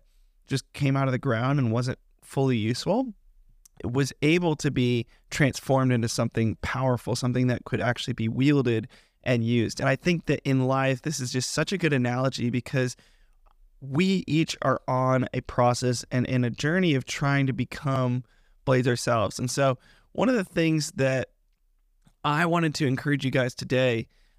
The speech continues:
as we think about becoming Aggie greats, or we're in this process as aspiring Aggie greats, we're trying to figure out how do I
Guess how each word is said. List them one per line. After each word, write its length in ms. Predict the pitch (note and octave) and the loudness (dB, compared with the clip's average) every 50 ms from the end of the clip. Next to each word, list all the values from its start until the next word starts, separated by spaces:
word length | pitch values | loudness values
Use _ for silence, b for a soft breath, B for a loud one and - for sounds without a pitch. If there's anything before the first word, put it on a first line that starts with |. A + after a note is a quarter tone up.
| _ _ - | _ _ -4
as 420 | B2+ C3 C3 C3 C3+ C3 - - | 0 0 2 2 0 0 -2 -4
we 420 | - B2+ C3+ C3+ C3 B2+ B2 A#2+ - - - | 0 2 2 2 4 2 0 -2 -2 -6 -6
think 220 | - - E3+ F#3 F#3 | -2 0 0 0 0
about 260 | F3 E3 D#3 D3 - | 0 0 0 0 -2
becoming 540 | D3 C3 - - - C3+ C#3 D3 C#3 C3+ - | -2 -4 -6 -2 0 2 2 2 2 2 0
Aggie 360 | - B2+ B2+ B2+ B2 B2 A#2+ | 0 0 0 0 0 -2 -4
greats, 460 | F#2 - G#2+ A2 A2 G#2 F#2 - - | -2 -2 0 2 2 2 0 -2 -2
or 220 | - A2 A2+ G#2 - - - _ _ - - | -2 -2 -2 -2 -4 -8 -12 _ _ -8 -4
we're 220 | B2+ C3 D3 D3+ | 0 0 2 2
in 100 | D3+ C#3+ | 2 2
this 120 | C3+ C3 - | 0 -2 -4
process 540 | - - D#3 C3 B2+ - - C3+ B2+ - - - | -4 -2 0 0 0 0 -2 -4 -4 -4 -6 -6
as 260 | B2 A#2+ A#2+ B2 - | -2 -2 -2 -2 -2
aspiring 640 | - B2+ - - - - C3+ D3 D#3+ D#3+ D3 C#3 B2+ | -4 -6 -6 -6 -4 -2 0 2 2 2 2 2 0
Aggie 320 | B2 C3 B2+ - F#3 F3 | 0 0 0 0 0 -2
greats, 460 | - - A#2 A#2 A#2 G2+ - - - | -2 0 0 0 0 -2 -4 -8 -6
we're 180 | - B2+ D3 E3 | -2 0 0 0
trying 220 | - - D#3+ C#3+ | -2 -2 -2 -2
to 80 | C#3 C3 | -2 -2
figure 280 | - C#3 B2+ C3 C3 | -2 -4 -2 -2 -2
out 80 | B2 G#2+ | -2 -4
how 280 | - - - C#3 D3 D#3 | -6 -8 -6 -4 -2 0
do 160 | E3 D#3 C#3+ | 0 0 0
I 360 | C3 B2 B2 B2 B2+ B2+ | 0 0 0 0 0 -2